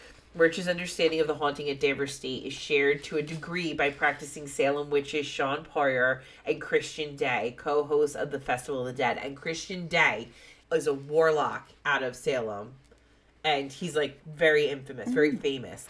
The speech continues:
Speaker 1: He's one of the top witches, Wiccan practitioners out of Salem. Danvers State is definitely an epicenter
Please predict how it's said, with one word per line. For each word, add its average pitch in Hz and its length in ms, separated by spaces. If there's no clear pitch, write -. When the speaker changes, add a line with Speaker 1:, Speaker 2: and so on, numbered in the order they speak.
Speaker 1:
He's 151 160
one 151 140
of 143 60
the 139 100
top 139 480
witches, 147 480
Wiccan 143 340
practitioners 123 760
out 110 180
of 107 80
Salem. 76 400
Danvers 175 380
State 165 200
is 156 120
definitely 165 520
an 151 60
epicenter 143 600